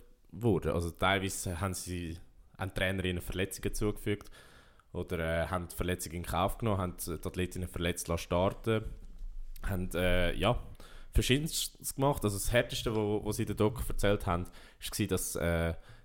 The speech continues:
die eine damals müssen einen Spagat machen und dann ist die Trainerin damals auf den Oberschenkel gestanden und sie hat Hüftprobleme gehabt und, äh,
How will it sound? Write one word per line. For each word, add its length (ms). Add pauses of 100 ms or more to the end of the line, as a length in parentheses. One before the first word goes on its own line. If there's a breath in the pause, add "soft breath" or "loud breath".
die 80
eine 160
damals 300
müssen 420
einen 60
Spagat 480
machen 260 (400)
und 140
dann 80
ist 100
die 100
Trainerin 360
damals 260
auf 140
den 160
Oberschenkel 560
gestanden 300
und 80
sie 80
hat 120
Hüftprobleme 600
gehabt 260
und, 80
äh, 100